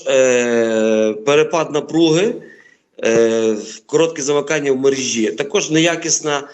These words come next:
е, зарядний пристрій, е, може спричинити загорання квартири, будинку і призвести до страшних наслідків.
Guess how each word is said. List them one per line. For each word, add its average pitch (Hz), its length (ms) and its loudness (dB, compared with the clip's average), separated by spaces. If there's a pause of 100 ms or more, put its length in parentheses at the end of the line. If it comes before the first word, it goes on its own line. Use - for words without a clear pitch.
(320)
е, 117 840 4
зарядний 156 460 0
пристрій, 160 760 -4
е, 113 140 -8 (140)
може 147 260 0
спричинити 143 680 -2
загорання 131 580 0
квартири, 151 680 -2 (260)
будинку 139 680 -2 (300)
і 120 80 -6
призвести 131 520 0
до 120 260 2
страшних 123 480 -4
наслідків. 98 640 -4